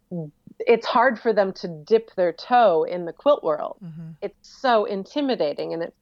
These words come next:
Speaker 1: so expensive, and there's all this stuff you have to understand. And when it's a handwork quilting class, it suddenly becomes accessible again. And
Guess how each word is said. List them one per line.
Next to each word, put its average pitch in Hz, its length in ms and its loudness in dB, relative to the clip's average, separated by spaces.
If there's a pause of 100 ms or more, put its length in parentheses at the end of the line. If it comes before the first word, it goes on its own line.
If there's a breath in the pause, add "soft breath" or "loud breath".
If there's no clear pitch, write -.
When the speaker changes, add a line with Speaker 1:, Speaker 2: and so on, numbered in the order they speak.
Speaker 1:
so 202 180 6
expensive, - 1000 -4
and 175 220 -8
there's 165 200 -4 (220)
all 233 440 6
this 170 180 -6 (140)
stuff 226 220 -4
you 185 100 -6
have 175 140 -14
to - 100 -12
understand. - 680 -12 (440 loud breath)
And 190 300 4
when 185 200 -2
it's 165 180 -8
a - 100 -6
handwork 196 840 0
quilting - 420 -2
class, - 480 0 (720)
it 226 180 2
suddenly 185 340 0
becomes 170 360 -10
accessible - 560 -10
again. - 480 -8
And 170 300 -4